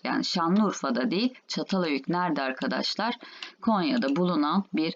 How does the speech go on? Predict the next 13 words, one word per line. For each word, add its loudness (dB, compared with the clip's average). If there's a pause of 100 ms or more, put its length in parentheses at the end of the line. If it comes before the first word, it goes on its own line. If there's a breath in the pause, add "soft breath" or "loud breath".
antik 0
kenttir. -4
Dolayısıyla 2
ulaşmamız 2
gereken 0
cevap 0
Adana'dır. 0 (1700 loud breath)
Beşe 4
bakıyorum. 4
Aşağıdakilerden 0
hangisi 2 (260 loud breath)
teknolojinin 4
olumsuz, 4